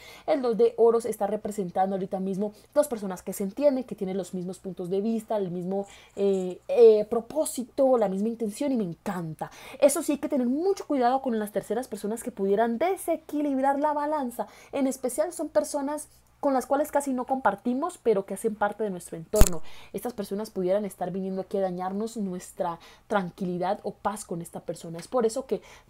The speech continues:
tienes que tratar de no compartir lo que pasa con esta persona con terceros. Trata de no involucrar a esta persona con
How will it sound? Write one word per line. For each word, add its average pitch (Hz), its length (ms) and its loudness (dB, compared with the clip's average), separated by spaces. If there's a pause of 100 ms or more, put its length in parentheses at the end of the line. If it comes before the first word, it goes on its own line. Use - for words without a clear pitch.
tienes 254 320 0
que 233 120 -2
tratar 196 380 -2
de 226 120 4
no 220 160 0
compartir 247 720 -2
lo 269 160 -2
que 202 80 -6
pasa 196 300 -8
con 175 120 -4
esta 170 160 -12
persona 185 460 -10 (140)
con 170 440 -8 (220)
terceros. 180 640 -2 (340)
Trata 233 260 0
de 226 100 2
no 202 60 2
involucrar 226 640 2
a - 20 -2
esta 247 160 -6
persona 202 400 -6
con 190 260 0